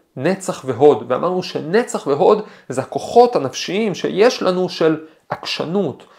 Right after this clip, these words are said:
של אסרטיביות, של לא לוותר בשום מחיר. אז איך זה מסתדר עם פרופסור איאן גלומסקי שוויתר על החלום?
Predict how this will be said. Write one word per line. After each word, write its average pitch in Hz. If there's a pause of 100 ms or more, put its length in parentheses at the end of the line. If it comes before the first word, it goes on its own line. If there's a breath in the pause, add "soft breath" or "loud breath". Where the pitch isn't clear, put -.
של -
אסרטיביות, 135
של 143
לא 202
לוותר 208
בשום 180
מחיר. 196 (600)
אז 135
איך 196
זה 202
מסתדר 165
עם 160
פרופסור 147
איאן 147
גלומסקי 165
שוויתר 254 (240)
על 139
החלום? 127